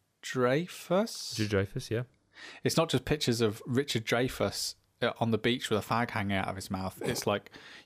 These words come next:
Speaker 1: you know, there's, you know, there is real artwork, and it's evocative and it's interesting. And yeah, you're thinking about the film and you're thinking about da, da,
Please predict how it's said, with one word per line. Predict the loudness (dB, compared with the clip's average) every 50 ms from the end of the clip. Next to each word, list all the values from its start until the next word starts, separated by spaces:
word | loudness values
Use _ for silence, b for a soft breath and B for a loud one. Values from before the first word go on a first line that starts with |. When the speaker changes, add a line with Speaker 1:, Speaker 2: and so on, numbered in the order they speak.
| B
Speaker 1:
you | 0 2
know, | 4 4 4 2
there's, | 4 4 4 4 2 0 -4 -6 _ 2
you | 2 2
know, | 2 0 -4 _ _ _ _ _ _ 0
there | 2 4 4 4
is | 2 0 -4 -10 _ _ _ -6
real | -2 2 4 6 6 6 6 6
artwork, | 6 6 4 4 2 4 4 4 4 2 0
and | -2
it's | -2 0 0
evocative | 2 2 2 2 2 0 -2 0 4 4 4 2 2
and | -2
it's | -2 2
interesting. | 2 2 4 4 2 0 -2 -2 0 0 2 2 2
And | 0 -2 0 2
yeah, | 4 4 4
you're | 4 2 0
thinking | 0 2 2 2 2 4 6 6 6
about | 6 4 2
the | 0 -2
film | 0 4 6 6 6 6 4
and | 2 0
you're | 0
thinking | 0 0 -2 0 2 2 2 4
about | 4 2 2 0 0 2
da, | 4 6 6 6 6
da, | 4 4